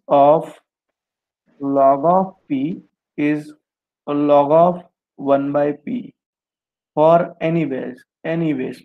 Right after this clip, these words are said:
for any base, minus log p can be written as log of one by p so this integral will be log of mod of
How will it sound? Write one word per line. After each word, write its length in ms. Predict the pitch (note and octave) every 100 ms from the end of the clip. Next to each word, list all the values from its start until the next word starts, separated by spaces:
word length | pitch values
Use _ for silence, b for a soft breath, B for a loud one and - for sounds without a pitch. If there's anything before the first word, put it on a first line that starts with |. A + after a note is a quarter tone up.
| -
for 240 | D3+ D#3+ -
any 400 | E3+ G3+ A3 -
base, 520 | D#3 D3+ C3+ - - _ _ _ _ _ _ _ _ _ _ _ _
minus 480 | C#3 C#3+ D#3+ F3 F3 E3
log 300 | C#3+ C#3 C3+ -
p 140 | D#3+ D#3
can 260 | D3+ D3
be 80 | D3
written 300 | C#3+ C#3 C#3
as 200 | D3+ B3 - _ _ _ _ _ -
log 340 | C#3 C#3 C#3
of 220 | D3 F3 D3+
one 200 | C#3+ C#3
by 160 | C3+
p 360 | C3 C3+ C3+ C3 - _ E3
so 580 | E3 - - - - - -
this 220 | F#3+ G3+
integral 580 | F#3 E3+ F3 E3+ F3 E3
will 200 | D#3 C#3+
be 340 | C#3 F3 - - _ _ - - _ _
log 440 | - C#3+ C#3 C3+ C3+
of 320 | D3+ G#3+ - _ _ _ _ _ _ _ -
mod 360 | D3+ C#3+ C#3+ C#3+
of 300 | E3 G3+